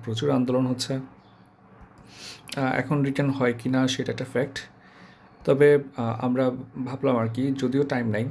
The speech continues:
যদি পরীক্ষা হয়েই যায় হয়তো অত বেশি এমপিরিক্যাল ভিডিও বানানো সম্ভব না, কারণ এবার সময়ই পাওয়া গেছে কম। পরপর অনেকগুলো বিসিএস ছিল,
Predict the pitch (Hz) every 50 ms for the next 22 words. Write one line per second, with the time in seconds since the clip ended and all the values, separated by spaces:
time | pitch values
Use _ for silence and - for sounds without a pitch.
0 | - - - 135 123 131 127 139 139 139 139 139 135 - - - 127 123 120 -
1 | 139 135 139 139 147 147 135 123 120 117 123 117 113 113 117 120 123 117 113 113
2 | 120 113 123 120 - - 127 123 123 120 117 - 127 123 123 123 135 127 123 -
3 | 135 131 127 127 123 113 135 131 131 127 123 123 127 - - 139 135 131 131 120
4 | 123 117 - - - - - - - 120 123 123 120 120 135 139 - - - 131
5 | 127 135 143 143 135 131 120 117 113 113 113 113 123 123 - 120 139 175 180 -
6 | - - - - - - - - - - _ _ - 143 139 135 135 - 147 139
7 | 160 175 165 156 147 143 127 120 117 113 113 123 117 117 117 - - - 120 110
8 | 107